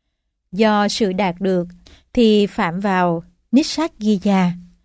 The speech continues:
nên được xả bỏ đến hội chúng, hoặc đến nhóm, hoặc đến một vị tỳ khưu ni. Và này các tỳ khưu, nên được xả bỏ như vậy.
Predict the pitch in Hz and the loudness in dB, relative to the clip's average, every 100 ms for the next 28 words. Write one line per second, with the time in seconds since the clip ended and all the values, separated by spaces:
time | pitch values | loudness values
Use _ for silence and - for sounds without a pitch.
0 | _ _ _ _ _ _ _ 214 226 208 | _ _ _ _ _ _ _ 0 2 2
1 | 202 208 170 202 180 214 196 165 208 233 | 0 -2 -2 -4 -2 0 0 0 2 0
2 | 320 269 170 165 214 214 294 349 _ _ | 2 0 0 0 2 4 4 0 _ _
3 | _ 220 - 208 240 277 220 226 330 - | _ -2 0 0 2 2 2 2 0 -6
4 | _ _ _ - 220 175 _ - 220 311 | _ _ _ -2 -2 -2 _ -2 0 2
5 | 240 165 196 170 - 220 185 - 220 208 | 0 0 -2 -4 -2 0 0 0 0 4
6 | 208 214 196 - _ _ _ _ _ _ | 4 4 2 -4 _ _ _ _ _ _
7 | _ _ _ _ 180 208 190 190 185 185 | _ _ _ _ -2 0 2 2 2 0
8 | 175 220 302 - 202 180 160 - 220 214 | 0 -2 -2 -2 -2 0 -2 0 2 2
9 | 196 - _ _ 240 269 247 196 165 - | 0 -8 _ _ 4 4 4 0 -2 -2
10 | 170 220 196 160 214 254 254 202 180 170 | -2 0 0 0 2 4 4 2 0 0